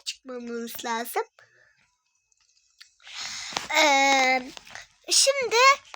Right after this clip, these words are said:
Sky'ın zırhı geldi. O yüzden Sky, Sky'ın, e, size kendisini göstermek istiyorum. Hemen.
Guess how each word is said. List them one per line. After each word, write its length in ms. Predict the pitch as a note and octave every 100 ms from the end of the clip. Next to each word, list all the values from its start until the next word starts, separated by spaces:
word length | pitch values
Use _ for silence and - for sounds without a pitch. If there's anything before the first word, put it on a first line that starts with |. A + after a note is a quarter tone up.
| -
Sky'ın 520 | - A4+ B4+ A4 A#4+ -
zırhı 340 | G4+ - G#4
geldi. 380 | D#4+ C#4+ A#3+ A#3+ G4 B4+
O 20 |
yüzden 400 | F#4+ - F#4+ A#4+
Sky, 440 | - G4+ F#4 D4 C#4+ - - - -
Sky'ın, 720 | - A#4+ A#4 A4+ G#4 C5 D5 - - -
e, 240 | D#4+ D#4+
size 380 | - - - B4+
kendisini 840 | - F#4 E4 D#4 C4+ - F4 F#4+ D#4+
göstermek 800 | C4 C4 - C4 G#3+ A3+ G#3+ A3+
istiyorum. 720 | - - A3 G3+ A#3+ E4 E5 - - - - - _ - - _ - - - _ _ _ _ _
Hemen. 500 | - G4+ F4 D4+